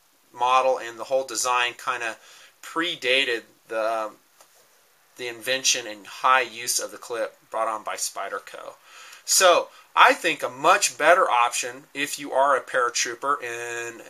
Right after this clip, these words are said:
in, like, an airborne troop, maybe a pilot, uh, in whatever service, Navy, Air Force, Marines, and you do indeed think a shroud cutter could be useful to you, which I think it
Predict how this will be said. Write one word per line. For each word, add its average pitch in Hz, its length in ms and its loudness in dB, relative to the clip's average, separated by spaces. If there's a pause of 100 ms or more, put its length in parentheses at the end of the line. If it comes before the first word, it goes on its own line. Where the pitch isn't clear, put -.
in, 117 140 -16 (120)
like, 113 300 -6
an 110 160 -12
airborne 127 460 -4
troop, 143 340 -6 (180)
maybe 131 280 0
a 117 60 -4
pilot, 131 540 2 (360)
uh, 120 280 0
in 117 200 -14
whatever 151 320 4
service, 120 500 -2
Navy, 127 380 -6
Air 110 160 -2
Force, 131 360 -2
Marines, 117 600 -8 (280)
and 120 220 -12
you 165 400 -6
do 175 360 -2
indeed 143 560 -4 (120)
think 139 300 -10
a - 80 -6
shroud 135 400 4
cutter 135 260 0
could 113 220 -12
be 113 80 -16
useful 127 400 -8
to - 180 -12
you, 156 160 -8
which 127 240 -8
I 120 140 -6
think 117 260 -12
it 104 100 -12